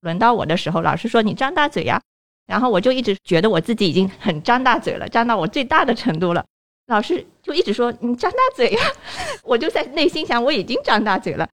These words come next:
然后我就只能发出这样一个音，啊，这样一个音。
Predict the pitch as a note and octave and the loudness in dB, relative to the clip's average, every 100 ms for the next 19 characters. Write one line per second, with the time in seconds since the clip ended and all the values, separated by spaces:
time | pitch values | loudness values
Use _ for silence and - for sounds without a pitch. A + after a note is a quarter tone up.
0 | _ - A3 A#3 G3 A3+ G3 D3+ A3 G#3 | _ -4 -2 0 -2 -2 -4 -4 -2 -2
1 | G#3+ G#3+ A3+ D#3+ C#3 D#3+ - _ - F3+ | -2 -2 -2 0 -2 -2 -6 _ -6 -2
2 | F3 E3+ E3+ - - F3 F3 F3 F#3+ F#3+ | 0 0 0 0 0 2 2 0 -2 -4
3 | E3 C#3 F2+ | -6 -6 -8